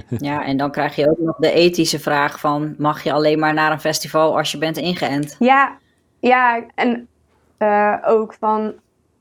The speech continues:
Speaker 3: Ja, stel nou dat je een festival gaat organiseren... mogen dan de mensen die, eh, dat festival gaan werken, eh, ook alsjeblieft allemaal een vaccin... want anders mogen ze misschien niet eens hun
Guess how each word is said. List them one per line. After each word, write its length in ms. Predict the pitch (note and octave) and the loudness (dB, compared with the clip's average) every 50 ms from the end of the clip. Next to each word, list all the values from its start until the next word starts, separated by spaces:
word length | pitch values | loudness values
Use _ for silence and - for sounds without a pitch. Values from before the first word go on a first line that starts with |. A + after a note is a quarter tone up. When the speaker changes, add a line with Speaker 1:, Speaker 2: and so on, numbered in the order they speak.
| _ _ _ _ - | _ _ _ _ 0
Speaker 3:
Ja, 200 | A#3 A3+ A3 G#3+ | 2 2 2 2
stel 260 | G#3+ - A3+ A3+ A#3 | 0 0 0 2 2
nou 160 | A3+ A3+ A3 | 2 2 2
dat 180 | G#3+ A3+ A3+ A3+ | 2 0 0 0
je 80 | A#3 | -2
een 60 | G#3+ A3 | -6 -4
festival 360 | - A#3+ A#3+ - - A#3+ A3+ | -4 -6 -6 -4 -4 -4 -4
gaat 200 | - - A3+ - | -2 -6 -8 -2
organiseren... 1040 | - A3+ A3+ A3+ - A#3 A3+ G#3 - - A#3+ A#3+ B3 A#3 A#3 A3+ A3 A3 A3 - - | 0 -2 -2 0 0 -2 -2 -2 0 -2 0 0 0 0 0 2 2 2 0 -2 -2
mogen 280 | A3+ A3 A3+ A3+ A3+ A3 | -2 -2 -2 -2 -2 -2
dan 120 | A3+ A#3 | 0 0
de 60 | A#3 | 2
mensen 320 | A3 A3 A3+ A#3 - B3+ A3 | 0 0 -2 -2 -4 -4 -2
die, 380 | A#3+ A3+ A3+ A3+ A3 - - - | 0 2 2 2 0 -2 -4 -6
eh, 280 | A3 A3 A3 G#3+ G#3+ | -4 -4 -2 -2 -2
dat 180 | G#3+ A#3 A3+ - | -2 -4 -4 -4
festival 640 | - A#3 A#3 - B3+ A3+ - - A3+ A3+ A3+ A3 A3+ | -6 -6 -4 -4 -6 -6 0 2 2 2 2 0 -2
gaan 180 | A3 - A3 G#3+ | -4 -4 -2 0
werken, 560 | A3+ B3 B3+ C#4 C4+ - A3+ A3 G#3+ G#3+ G#3+ - _ _ _ _ _ _ - | 0 0 0 -2 -4 -2 -2 -2 -2 -2 -4 -6 _ _ _ _ _ _ -2
eh, 520 | - A#3 A3+ A3 A3 A3 A3 A3+ A3+ A3 - - - _ _ _ _ _ _ _ _ _ _ _ _ - | 0 2 2 2 2 2 2 2 2 2 0 -4 -10 _ _ _ _ _ _ _ _ _ _ _ _ 0
ook 200 | - C4+ C4+ D#4 | 0 0 2 2
alsjeblieft 340 | C4 - - A3+ A3 - A3+ | -2 -2 -2 -6 -4 -2 0
allemaal 240 | A3 A3 G#3+ G#3+ | 0 2 2 0
een 80 | G#3+ G#3+ | 0 0
vaccin... 340 | - G#3+ G#3+ - - A3 A3 | -4 -6 -6 -4 -4 -2 0
want 180 | A3 A3 A3 | 2 0 0
anders 220 | - A#3 A3+ A3+ A#3 | 0 0 -2 0 0
mogen 180 | B3 A#3+ A#3 | -2 -2 0
ze 80 | A#3+ A#3+ | 0 -2
misschien 260 | A3+ A3+ - A#3+ A3+ | -2 -2 -2 0 2
niet 100 | A#3 A3+ | 2 2
eens 160 | A#3 A#3 A#3 | 2 2 2
hun 80 | A#3 | 0